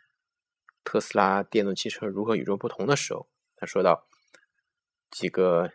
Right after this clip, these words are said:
细节。第一个就是，只要你靠近车门的时候，门把手会自动的跳出来，好像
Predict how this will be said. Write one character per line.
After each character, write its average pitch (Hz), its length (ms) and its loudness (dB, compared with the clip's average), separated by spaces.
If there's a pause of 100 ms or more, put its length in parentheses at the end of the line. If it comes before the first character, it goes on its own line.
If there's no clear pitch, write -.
细 - 240 -6
节。 - 300 -12 (160)
第 - 140 -2
一 107 80 0
个 104 100 6
就 87 160 -2
是， - 440 -10
只 - 80 0
要 107 80 4
你 101 100 -4
靠 123 260 6
近 127 300 -4 (140)
车 147 240 2
门 98 200 -2
的 107 80 -4
时 - 160 -10
候， - 200 -14
门 101 120 -4
把 120 160 10
手 - 320 -2 (640)
会 92 120 -6
自 - 140 -12
动 101 180 -2
的 87 220 0 (1300)
跳 135 180 2
出 - 100 -4
来， - 160 -8 (1040)
好 - 160 -12
像 87 600 0